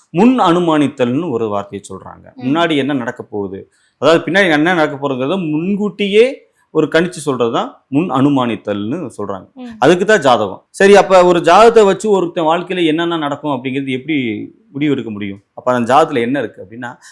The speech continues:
Speaker 1: அதுக்கு தான் அது இருக்கக்கூடிய கிரகங்கள். நீங்க சொல்றீங்க ராசி நட்சத்திரம் இதெல்லாம் வச்சு சொல்றீங்க. நாங்க என்ன சொல்றோம்னா, கிரகங்கள் வச்சு நம்ம எடுக்கிறோம். கிரகங்கள் தான், ஆ, இந்த வாழ்க்கையை எப்படி கொண்டு போக போகுது, இவங்க வாழ்க்கை எதை நோக்கி போக போகுது, எப்படி டிராவல் ஆக போகுது அப்படிங்கிறத கிரகங்கள் தீர்மானம் பண்ணுது.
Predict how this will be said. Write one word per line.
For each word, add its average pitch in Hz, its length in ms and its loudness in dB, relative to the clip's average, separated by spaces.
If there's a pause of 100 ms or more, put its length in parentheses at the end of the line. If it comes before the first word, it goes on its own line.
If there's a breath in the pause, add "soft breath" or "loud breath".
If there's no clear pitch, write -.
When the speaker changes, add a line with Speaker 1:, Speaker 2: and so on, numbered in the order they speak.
Speaker 1:
அதுக்கு 156 260 4
தான் 175 180 4
அது 139 100 0
இருக்கக்கூடிய 123 540 -6
கிரகங்கள். 113 520 -2
நீங்க 147 300 -2
சொல்றீங்க 165 280 -2
ராசி 143 360 -2
நட்சத்திரம் 123 560 -8 (220)
இதெல்லாம் 127 320 0
வச்சு 113 180 -6
சொல்றீங்க. 107 280 -12
நாங்க 143 200 -4
என்ன 151 220 -6
சொல்றோம்னா, 135 400 -8
கிரகங்கள் 147 600 -2
வச்சு 101 560 -10 (100)
நம்ம 104 220 -10
எடுக்கிறோம். - 380 -18
கிரகங்கள் 147 520 2
தான், 113 420 -4 (180)
ஆ, 104 220 -6
இந்த 156 320 2
வாழ்க்கையை 175 440 2
எப்படி 151 220 -4
கொண்டு 143 280 -4
போக 127 260 -4
போகுது, 104 360 -10 (120)
இவங்க 127 240 -6
வாழ்க்கை 151 560 -4 (100)
எதை 131 280 2
நோக்கி 202 300 0
போக 165 340 2
போகுது, 143 360 -2
எப்படி 143 260 -4
டிராவல் 156 320 2
ஆக 147 140 2
போகுது 135 360 0
அப்படிங்கிறத 123 460 -4
கிரகங்கள் 151 580 2
தீர்மானம் 113 420 -8
பண்ணுது. 98 200 -18